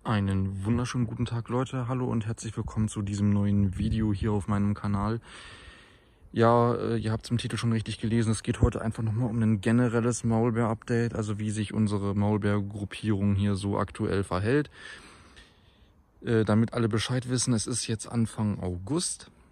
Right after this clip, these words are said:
und damit ist er praktisch jetzt schon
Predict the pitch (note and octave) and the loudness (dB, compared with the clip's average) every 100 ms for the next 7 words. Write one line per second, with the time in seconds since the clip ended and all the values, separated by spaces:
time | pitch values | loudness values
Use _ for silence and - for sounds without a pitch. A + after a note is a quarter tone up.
0 | - _ - - _ _ _ - - - | -20 _ -20 -20 _ _ _ -20 -18 -2
1 | C#3 B2+ B2 B2 A2 - - - - - | 2 4 6 4 0 -8 -18 -20 -16 -4
2 | B2 A2+ A2+ G#2 B2+ A#2+ - A#2+ A#2+ A#2 | 2 4 4 2 0 0 0 -4 -2 -4
3 | A2 A#2+ A2 G#2+ - | -2 0 2 0 -2